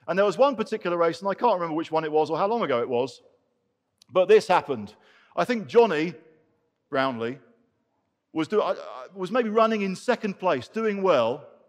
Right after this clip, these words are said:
but he missed, I don't understand such things, like, I go for a walk every now and again, that's about it.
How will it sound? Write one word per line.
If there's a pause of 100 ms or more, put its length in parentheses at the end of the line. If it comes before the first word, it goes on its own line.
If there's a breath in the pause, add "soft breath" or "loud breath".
(960)
but
he (200)
missed,
I
don't
understand
such
things,
like,
I (200)
go
for
a
walk
every
now
and
again,
that's
about
it.